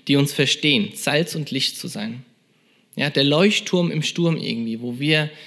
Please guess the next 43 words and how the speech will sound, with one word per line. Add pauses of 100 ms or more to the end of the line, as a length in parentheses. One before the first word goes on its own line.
hinkommen,
weil
wir
Halt
brauchen (300)
und
nicht,
weil
wir, (540)
keine
Ahnung, (600)
ge-, (180)
gemobbt
werden
wollen,
ausgelacht
werden
wollen
und
nicht
verstanden
werden
wollen,
sondern, (580)
ja,
dass
wir
eine
Kultur
schaffen, (480)
in
der
keiner
ausgeschlossen
wird. (1300)
Und
das
ist
die
wichtigste
Art
vom
Dienst